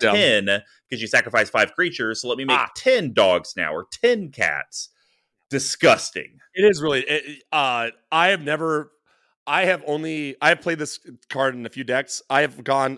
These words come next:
Speaker 1: there's only been one time where I made it back to my upkeep,
Speaker 2: Yeah, I think we've
Speaker 1: and
Speaker 2: talked about that.
Speaker 1: <laughs> I,
Speaker 2: Yeah.
Speaker 1: I got, I made it back to my upkeep one time, and I won immediately. Like, every time you,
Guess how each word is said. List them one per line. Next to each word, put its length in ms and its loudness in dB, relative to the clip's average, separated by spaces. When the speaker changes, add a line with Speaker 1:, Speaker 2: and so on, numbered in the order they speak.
Speaker 1:
there's 140 -8
only 140 2
been 140 -2
one 200 0
time 260 0
where 120 0
I 40 -2
made 160 -4
it 100 -10
back 200 -12
to 80 -14
my 100 -6
upkeep, 380 -2
Speaker 2:
Yeah, 100 2
I 60 2
think 240 4
we've 80 0
Speaker 1:
and 60 -12
Speaker 2:
talked 240 2
about 220 0
that. 380 -6
Speaker 1:
<laughs> 400 0
I, 140 -2
Speaker 2:
Yeah. 200 4
Speaker 1:
I 60 0
got, 260 2
I 40 0
made 140 0
it 60 -4
back 180 2
to 40 -12
my 100 -2
upkeep 360 -4
one 160 -2
time, 240 -2
and 80 -4
I 20 -4
won 200 -2
immediately. 480 -10
Like, 260 2
every 240 4
time 240 4
you, 80 -2